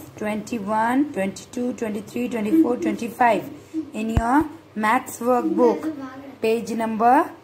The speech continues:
twenty-eight. Now children, first we will write the date here,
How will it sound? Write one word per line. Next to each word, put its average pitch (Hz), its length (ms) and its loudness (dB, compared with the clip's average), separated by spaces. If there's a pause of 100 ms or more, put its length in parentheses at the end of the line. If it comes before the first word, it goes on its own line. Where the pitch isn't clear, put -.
(400)
twenty-eight. 254 1900 4 (540)
Now 220 320 -4
children, 262 680 2 (400)
first 262 520 2
we 220 180 -4
will 233 160 -2
write 208 360 -2
the 226 120 -4
date 226 400 -4
here, 254 420 4